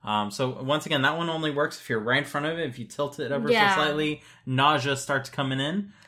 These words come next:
Speaker 2: Well,
Speaker 1: Um,
Speaker 2: it's not even nausea. It's just you're not able to make out the images because I don't like to play games. Dimitri likes to play games, so sometimes I'll just sit next to him and watch.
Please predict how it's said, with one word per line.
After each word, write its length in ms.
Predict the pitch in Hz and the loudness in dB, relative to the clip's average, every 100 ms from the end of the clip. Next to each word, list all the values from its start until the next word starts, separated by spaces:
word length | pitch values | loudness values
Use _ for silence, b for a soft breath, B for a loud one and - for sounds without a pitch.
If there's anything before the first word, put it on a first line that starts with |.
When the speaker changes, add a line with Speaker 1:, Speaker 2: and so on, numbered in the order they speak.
| B - | B 0
Speaker 2:
Well, 320 | 123 120 117 | 4 6 6
Speaker 1:
Um, 80 | 127 | 4
Speaker 2:
it's 160 | - | 8
not 140 | - - | 6 6
even 280 | 415 381 233 | 2 2 2
nausea. 560 | 202 214 240 240 208 | 4 4 2 -2 -4
It's 140 | 196 - | -4 -6
just 220 | 208 214 | -6 -6
you're 120 | 214 | -4
not 220 | 214 208 | 0 0
able 220 | 208 208 | -2 -6
to 180 | 208 196 - | -6 -8 -8
make 420 | 196 208 208 208 | -6 -2 -4 -4
out 500 | 208 185 185 196 185 | -2 -2 -4 -8 -12
the 180 | 202 202 | -12 -8
images 440 | 233 220 208 202 180 | -6 -6 -6 -10 -6
because 320 | 254 285 262 B B _ | -4 0 0 B B _
I 460 | 254 262 302 339 294 | 4 6 6 4 -2
don't 240 | 262 254 220 | 0 0 0
like 240 | 214 208 | -2 -4
to 80 | 220 | -10
play 220 | - 208 | -8 -8
games. 540 | 190 185 165 170 175 - b b - - | -6 -8 -10 -14 -18 -20 b b -20 -8
Dimitri 580 | 240 254 302 302 311 262 | -2 2 4 2 0 0
likes 340 | 226 226 226 | 0 0 -2
to 80 | 220 | -12
play 280 | - 214 196 | -8 -8 -8
games, 540 | 185 220 202 185 196 | -10 -12 -12 -12 -6
so 120 | 269 | -4
sometimes 460 | 269 311 311 330 330 | -2 -4 -2 0 2
I'll 120 | 302 | 0
just 180 | 277 262 | -4 -6
sit 160 | 277 226 | -6 -4
next 380 | 208 208 208 - | -2 -2 -2 -6
to 80 | 220 | -6
him 260 | 226 220 | -6 -4
and 260 | 214 190 175 | -6 -8 -8
watch. 560 | 180 160 190 - - | -8 -6 -6 -8 -16